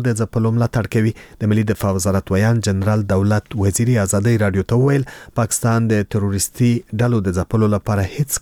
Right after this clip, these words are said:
کار نه دی کړی. د جنوبي اسیا یو مشر امریکایي څېړونکي مایکل کوګلمن ویلي چې ممکن امریکا په راتلونکو میاشتو کې د خیبر پښتونخوا او بلوچستان په ځینو سیمو کې د ډرون یا بي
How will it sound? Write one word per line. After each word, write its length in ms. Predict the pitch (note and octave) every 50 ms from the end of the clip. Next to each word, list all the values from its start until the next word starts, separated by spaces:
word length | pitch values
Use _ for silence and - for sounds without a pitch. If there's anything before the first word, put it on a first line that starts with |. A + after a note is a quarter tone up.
| -
کار 180 | G2 F#2 G2+ G#2 -
نه 140 | - B2 C3+ B2+
دی 80 | A2+ G2 - -
کړی. 180 | A#2 A#2 A#2 - - - - - - - C3+
د 100 | C3+ C3
جنوبي 260 | C#3+ D3+ C#3+ C#3+ C3 G#2+
اسیا 260 | F#2+ - - A2 G2+ G2
یو 100 | G2 F#2+ F#2 G2 A2+
مشر 260 | B2+ - - D3 C#3 - A#2 A2
امریکایي 440 | G2+ G2 - - G#2+ G#2 G#2+ G#2+
څېړونکي 720 | - - - G2+ G#2 A#2 A#2 A#2 - - A#2+ A2+ - - G#2+
مایکل 380 | G#2+ G#2 - - - G#2+ A2 - -
کوګلمن 500 | - D#3+ D3+ C3+ A2 F#2+ G2 G2+ F#2+ F#2 E2+ - - - - - - - - A#2+
ویلي 240 | B2+ C#3 C#3+ C#3
چې 180 | C3 - C#3+ B2+ A#2
ممکن 340 | G2+ G2 - C#3 C3+ B2+ F2+ G#2+
امریکا 280 | G#2 G2+ - - C3 C3 -
په 120 | A#2 G2+
راتلونکو 400 | F#2+ - - G#2+ G2 - - G#2 A2
میاشتو 300 | B2 B2+ B2 - - A#2+ -
کې 420 | C3+ B2 - - - - - - -
د 80 | F#2+ -
خیبر 320 | A2 G2+ G2+ G#2+ G2+ - -
پښتونخوا 500 | G2 - - - G#2+ G2+ - - C3 C3+ C3 - G#2+
او 40 | A2 G2+ G#2+
بلوچستان 580 | G#2 G2+ G2 - - - - - C#3 C#3 B2+ - -
په 100 | G#2 G2 F#2
ځینو 200 | G2 F#2 F#2+ F#2 E2+ - -
سیمو 260 | D3+ D3 B2+ G2+ - - G2+
کې 280 | F2+ - - - - _ - - - G2+
د 120 | G2+ F#2 F#2 - - - -
ډرون 260 | B2 C3+ C#3 A#2+ G#2
یا 40 | F#2+ F#2 F#2+
بي 40 | F#2+